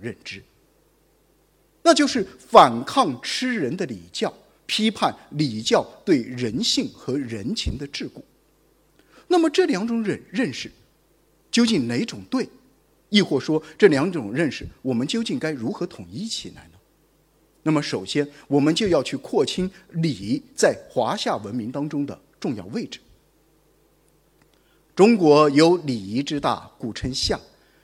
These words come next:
有章服之美，谓之华。夏的意思就是大，华的意思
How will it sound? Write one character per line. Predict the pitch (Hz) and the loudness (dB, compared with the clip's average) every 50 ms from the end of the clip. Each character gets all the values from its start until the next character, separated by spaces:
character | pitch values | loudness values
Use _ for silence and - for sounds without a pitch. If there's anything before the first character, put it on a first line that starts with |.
| _ _ | _ _
有 | - 147 156 151 147 147 151 | 4 6 6 8 6 4 2
章 | 151 - - 254 262 247 262 | 0 0 2 2 2 2 0
服 | 262 - - 143 | -4 -4 -4 -4
之 | 208 - 226 220 | -2 0 0 0
美， | 190 135 90 - 95 98 95 - _ - | 0 -2 -4 -8 -12 -16 -16 -18 _ -4
谓 | 143 151 127 | -2 -2 -2
之 | 104 - 131 | -2 -2 -6
华。 | - - - 92 78 - 113 - _ _ _ _ _ _ _ _ _ _ _ _ _ _ _ _ _ _ _ _ _ _ _ _ _ _ _ _ _ _ _ _ _ _ | -8 -8 -10 -16 -16 -16 -18 -18 _ _ _ _ _ _ _ _ _ _ _ _ _ _ _ _ _ _ _ _ _ _ _ _ _ _ _ _ _ _ _ _ _ _
夏 | - - - - - 349 302 240 175 | -4 0 4 6 8 8 8 8 6
的 | 143 135 | 2 0
意 | 147 170 139 | 0 0 -2
思 | - - - - _ _ _ _ _ _ _ - | -4 -6 -10 -14 _ _ _ _ _ _ _ -6
就 | - 156 | -4 -4
是 | 123 - - | -4 -4 -8
大， | - - - - - - - _ _ _ _ _ _ _ _ _ _ _ _ _ _ | -8 -4 -6 -6 -6 -8 -20 _ _ _ _ _ _ _ _ _ _ _ _ _ _
华 | _ - - 131 131 131 139 139 | _ -4 2 6 8 8 10 8
的 | - 214 | 6 4
意 | 156 160 165 135 | 2 0 -2 -2
思 | - - - 101 | -2 -2 -4 -6